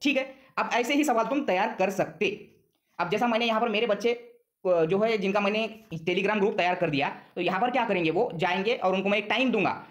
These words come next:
वो time देने के बाद में पन्द्रह सवाल, बीस सवाल के लिए पन्द्रह मिनट, बीस मिनट, एक्स वाई जेड। अब यहाँ उसने सवाल पढ़ा और हिमालय पहाड़ इस पर जवाब टिक कर दिया, तो देखो उसको इस तरीके का जो है सामने उसके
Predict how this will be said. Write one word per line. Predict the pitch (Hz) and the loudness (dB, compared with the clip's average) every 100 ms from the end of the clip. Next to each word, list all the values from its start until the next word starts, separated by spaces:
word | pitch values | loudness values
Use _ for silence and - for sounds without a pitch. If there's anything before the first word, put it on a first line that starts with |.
| - | -2
वो | 208 | 0
time | 208 208 | 0 0
देने | 202 196 | 0 0
के | 208 | 0
बाद | 190 | 0
में | 202 214 - 147 147 | -2 -4 -8 -8 -2
पन्द्रह | 190 202 | 2 2
सवाल, | 202 202 | 2 2
बीस | 202 202 | 0 0
सवाल | 185 185 | 0 0
के | 185 | -2
लिए | 190 | -2
पन्द्रह | 220 190 180 | 0 0 0
मिनट, | 175 | 0
बीस | 170 170 | -2 -2
मिनट, | 170 170 | -2 -2
एक्स | - | 0
वाई | 143 | -2
जेड। | 120 - - - | -2 -8 -18 -6
अब | 247 | -2
यहाँ | 233 240 | 0 0
उसने | 233 | -2
सवाल | 240 208 226 | 0 0 0
पढ़ा | 233 240 | 2 2
और | 226 | 2
हिमालय | 202 202 202 220 | 0 2 2 2
पहाड़ | 196 190 | 0 0
इस | 180 | -2
पर | 196 | -2
जवाब | 196 175 190 | 0 0 0
टिक | 226 - | -2 -4
कर | 151 | -2
दिया, | 123 - - - | -2 -4 -8 -8
तो | 185 | -2
देखो | 185 226 | 0 0
उसको | 214 233 359 | -2 -2 -4
इस | 240 | -2
तरीके | 190 180 175 | -2 0 -2
का | 214 254 - | -2 -4 -6
जो | 147 170 | -2 0
है | 202 | 0
सामने | 185 160 175 269 - - _ _ _ _ | -2 0 0 -2 -6 -20 _ _ _ _
उसके | 165 165 214 | -6 -2 -2